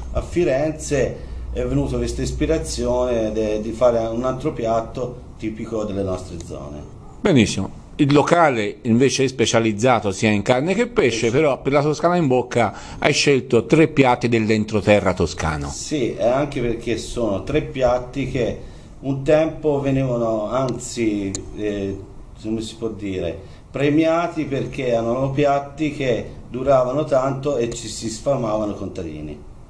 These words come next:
Speaker 2: Benissimo, non, non ci resta che aspettare l'evento e provarli,
Speaker 1: E
Speaker 2: e se
Speaker 1: noi
Speaker 2: no
Speaker 1: vi
Speaker 2: ven-
Speaker 1: aspettiamo nel nostro stand della Taverna dei Frati, e, e buon appetito a tutti.
Speaker 2: Benissimo,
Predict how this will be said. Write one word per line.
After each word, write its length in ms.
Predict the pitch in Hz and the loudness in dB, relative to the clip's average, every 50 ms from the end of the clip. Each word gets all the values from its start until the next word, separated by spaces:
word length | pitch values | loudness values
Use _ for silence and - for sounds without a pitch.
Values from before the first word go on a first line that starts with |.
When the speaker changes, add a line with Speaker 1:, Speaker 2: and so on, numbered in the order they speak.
| - - - - - - - - | -16 -14 -14 -12 -10 -10 -4 2
Speaker 2:
Benissimo, 440 | - - 226 165 131 - - - - | 4 6 6 6 6 2 0 -2 0
non, 240 | 240 226 226 214 185 | 0 2 2 0 2
non 160 | - 220 208 | 2 4 4
ci 100 | 214 - | 4 4
resta 260 | 214 226 214 - 202 175 | 4 4 4 4 2 2
che 120 | 190 196 | 4 4
aspettare 760 | 185 - - 196 180 180 - - 190 165 143 127 117 113 - 165 | 2 4 6 4 4 6 4 4 4 6 6 4 2 0 -2 0
l'evento 840 | 175 202 208 196 208 196 165 135 131 135 185 196 196 - - - - - - - - | 2 2 4 4 2 2 2 0 2 4 4 4 4 2 -4 -12 -16 -16 -16 -18 -14
e 340 | - - 185 180 180 196 196 | -2 4 6 8 8 8 6
provarli, 600 | 190 202 175 127 117 120 131 95 87 87 85 80 - - - - | 6 4 4 6 6 6 6 4 0 -4 -6 -8 -8 -12 -14 0
Speaker 1:
E 120 | - - | 2 4
Speaker 2:
e 40 | 214 | 4
se 140 | - 233 202 | 4 4 2
Speaker 1:
noi 80 | 175 | 4
Speaker 2:
no 320 | 170 180 196 202 - - - - - - - - - | 4 4 4 2 0 -6 -14 -20 -20 -20 -20 -18 -14
Speaker 1:
vi 140 | 110 113 135 | -6 2 4
Speaker 2:
ven- 140 | 170 190 185 | 6 6 6
Speaker 1:
aspettiamo 480 | 180 151 143 139 131 156 156 147 147 143 | 4 0 -4 0 4 4 6 6 6 2
nel 100 | 143 139 | 2 2
nostro 320 | 147 151 151 - 180 170 | 2 0 0 0 -2 -4
stand 440 | - - - 156 156 165 165 160 160 | -4 0 2 2 4 4 2 2 0
della 200 | 139 131 127 123 | -2 0 -2 0
Taverna 400 | 127 131 127 131 131 135 147 156 | 0 0 0 2 2 2 2 0
dei 120 | 170 175 | 0 -2
Frati, 720 | - - 127 127 131 135 143 139 151 143 139 135 - 139 - - - - - - - - - | -2 -2 0 2 2 2 0 0 -2 -2 -2 -2 -4 -6 -8 -12 -16 -18 -18 -18 -18 -16 -6
e, 560 | 120 123 117 107 107 104 98 95 92 92 90 - - - - - - | -2 0 0 2 2 2 0 0 -2 -4 -6 -10 -14 -16 -18 -18 -12
e 120 | - 117 | -10 -8
buon 160 | 113 120 120 | -4 0 0
appetito 420 | 117 113 - 117 110 - 107 107 101 | 0 0 0 -4 -6 -6 -6 -6 -6
a 40 | - | -8
tutti. 360 | - - 76 69 - - - | -8 -10 -12 -14 -4 0 4
Speaker 2:
Benissimo, 640 | 247 247 196 180 - - - 123 110 98 90 - | 4 6 6 6 4 4 2 2 2 0 -2 -4